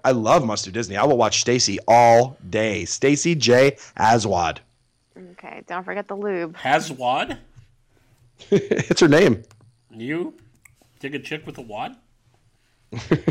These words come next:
Speaker 1: So, anyways, I will pick Zippity Doo Dah Tip for today because of the ridiculousness. But if you had to choose, Rihanna, which would you choose without the,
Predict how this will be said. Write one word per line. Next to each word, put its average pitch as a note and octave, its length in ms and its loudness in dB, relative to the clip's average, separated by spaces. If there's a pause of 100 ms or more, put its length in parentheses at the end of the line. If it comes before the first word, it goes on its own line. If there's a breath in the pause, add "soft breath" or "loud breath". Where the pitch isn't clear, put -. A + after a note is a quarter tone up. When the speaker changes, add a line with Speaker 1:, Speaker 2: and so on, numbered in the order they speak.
(720 loud breath)
Speaker 1:
So, B2 480 4 (100)
anyways, D3+ 440 4
I F#3+ 260 6
will G#3 180 4
pick E3 340 0
Zippity F3 380 -2
Doo D#3+ 100 4
Dah D#3+ 160 6
Tip D#3 220 0
for D#3+ 80 -2
today C#3 220 0
because C3 260 -2
of A#2 80 -8
the B2+ 80 2
ridiculousness. A2 1040 -2 (720 soft breath)
But D3 220 2
if C#3+ 120 -6
you G3 80 4
had A3 160 4
to A#3+ 60 0
choose, F#3 360 4
Rihanna, C3+ 300 -2
which D3+ 160 -4
would D3 100 -6
you C3+ 80 -6
choose G2+ 500 -6
without A#2 320 -2
the, G2+ 340 -6